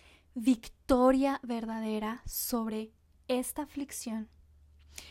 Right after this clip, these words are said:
esta prueba, esta circunstancia, esta situación que estamos atravesando, e incluso aunque se desarrolló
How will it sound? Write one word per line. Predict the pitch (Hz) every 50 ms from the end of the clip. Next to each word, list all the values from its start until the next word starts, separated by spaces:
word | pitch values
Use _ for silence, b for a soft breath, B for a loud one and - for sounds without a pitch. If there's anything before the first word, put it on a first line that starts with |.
| B B B B B B B B - -
esta | - 254 262 - - - - 285 -
prueba, | - - - 269 254 262 254 247 226 220 220 220 240 - - - - - - - -
esta | - 262 262 262 - 294 269
circunstancia, | - - 285 262 262 - - 254 247 240 - - - - 247 233 233 233 220 -
esta | 226 220 - 254
situación | 233 - 240 226 - 226 - - - - 226 220 214 208 208 _ _ _ _ _ _ _ _ _
que | - 254
estamos | 233 - - - - 254 240 254 277 269 -
atravesando, | 277 - - 254 240 233 233 - - 247 233 220 208 202 208 - b b b b b b b b b b b b b b _ _ _ _ _ _ _ _ _ _ _ _ _ _ _ _ - -
e | 277
incluso | 254 233 233 220 226 - 269 269 285 277 - - - 226 220 202 b b b b
aunque | - 254 240 233 226 247 233
se | - - 247
desarrolló | 233 226 220 220 - 226 220 226 226 214 214 208 240 254 254 233 233 240